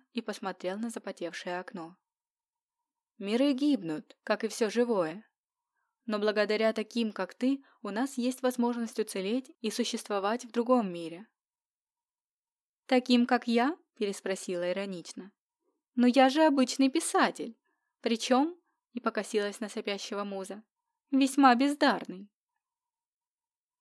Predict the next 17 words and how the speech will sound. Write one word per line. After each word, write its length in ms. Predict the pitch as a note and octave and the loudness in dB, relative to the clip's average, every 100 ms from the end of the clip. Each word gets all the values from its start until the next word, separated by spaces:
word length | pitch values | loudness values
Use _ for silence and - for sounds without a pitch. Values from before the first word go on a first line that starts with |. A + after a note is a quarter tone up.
| _ _ _ | _ _ _
«Нет, 500 | A#3 A#3+ G3+ - - | 0 0 0 -6 -6
ты 140 | - C4 | 4 6
не 140 | C4+ | 6
писатель», 720 | C4 C#4 C4+ G3+ D3 - G3+ _ _ _ | 4 0 2 2 0 -8 -14 _ _ _
Саламандр 580 | - F#3+ E3+ F3 F#3+ A#3+ | -8 -6 -4 -4 -6 -6
смотрел 420 | - A#3 A3+ F3+ | -6 -6 -4 -6
на 100 | F3+ | -6
меня 260 | F#3 F#3 F3+ | -8 -8 -10
в 40 | |
упор. 380 | G3 - D#3+ - _ _ _ _ _ _ _ _ | -10 -8 -10 -10 _ _ _ _ _ _ _ _
«Ты – 340 | - A#3 C#4+ - _ | -2 2 0 -2 _
писец. 640 | A#3 A3+ - A#3 E3+ - - _ _ _ _ _ _ | -4 -4 0 -2 -2 -10 -20 _ _ _ _ _ _
Твое 340 | A3 G#3 A3+ A3 | 2 4 6 4
дело – 380 | B3+ D4+ G3 - | 4 2 0 -2
не 140 | G#3+ | -2
красивости 680 | A#3+ A#3+ - A3 B3+ B3 - | 2 2 0 2 2 2 -2
писать, 520 | - - F#3 F3+ - | -4 -6 -6 -8 -16